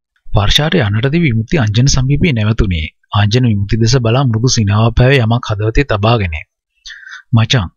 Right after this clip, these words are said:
අංජන විමුක්තිගේ උරහිසට අතත් තබා වෑන්ඩියේ බඳට බර වූයේ.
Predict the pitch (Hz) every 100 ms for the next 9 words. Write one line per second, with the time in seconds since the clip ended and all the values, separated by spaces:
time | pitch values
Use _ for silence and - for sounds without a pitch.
0 | - 104 101 117 120 104 104 123 131 104
1 | 101 135 123 - 104 113 131 123 107 110
2 | 120 147 110 104 131 123 107 101 90 80